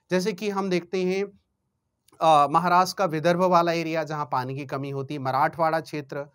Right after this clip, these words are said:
उड़ीसा का जो है एक काफ़ी ऐसा क्षेत्र जहाँ पे खेती वगैरह अच्छे से नहीं हो पाती है,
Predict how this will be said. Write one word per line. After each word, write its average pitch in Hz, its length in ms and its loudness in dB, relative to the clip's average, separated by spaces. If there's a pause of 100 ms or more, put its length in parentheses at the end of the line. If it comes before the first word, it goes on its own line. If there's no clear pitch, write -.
(400)
उड़ीसा 202 340 2
का 202 140 2
जो 185 160 -2
है 196 260 -2
एक 160 240 -6
काफ़ी 160 380 0
ऐसा 175 240 -2
क्षेत्र 180 340 -4
जहाँ 160 240 -2
पे 165 160 -6
खेती 147 340 -8
वगैरह 156 240 -4
अच्छे 143 220 -8
से 147 100 -12
नहीं 139 180 -8
हो 143 100 -10
पाती 139 340 -6
है, 139 180 -10